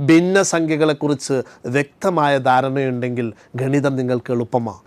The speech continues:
ദശാംശ സംഖ്യകളെക്കുറിച്ച് നിങ്ങൾക്ക് ധാരണയുണ്ടാവണം. എന്താണ് വർഗം, എന്താണ് വർഗമൂലം എന്നതിനെക്കുറിച്ച്, ഇത് ക്രിയകൾ ചെയ്യുവാൻ നിങ്ങൾക്ക് എളുപ്പത്തിൽ സാധിച്ചാൽ നിങ്ങൾക്ക് ഗണിതം എളുപ്പമാകും. ശരാശരിയെക്കുറിച്ച് നിങ്ങൾക്ക് ധാരണ വേണം.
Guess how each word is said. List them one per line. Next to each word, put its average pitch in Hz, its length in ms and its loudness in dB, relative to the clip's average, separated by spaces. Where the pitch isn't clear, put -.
ദശാംശ 202 640 4
സംഖ്യകളെക്കുറിച്ച് 196 840 4
നിങ്ങൾക്ക് 160 280 0
ധാരണയുണ്ടാവണം. 123 840 0
എന്താണ് 220 460 6
വർഗം, 165 680 4
എന്താണ് 160 380 4
വർഗമൂലം 160 760 2
എന്നതിനെക്കുറിച്ച്, 147 760 -2
ഇത് 165 160 4
ക്രിയകൾ 214 400 4
ചെയ്യുവാൻ 175 480 2
നിങ്ങൾക്ക് 151 480 0
എളുപ്പത്തിൽ 175 440 0
സാധിച്ചാൽ 135 680 -2
നിങ്ങൾക്ക് 135 540 -2
ഗണിതം 135 480 0
എളുപ്പമാകും. 120 680 -4
ശരാശരിയെക്കുറിച്ച് 175 960 4
നിങ്ങൾക്ക് 156 240 -2
ധാരണ 131 300 2
വേണം. 110 320 -6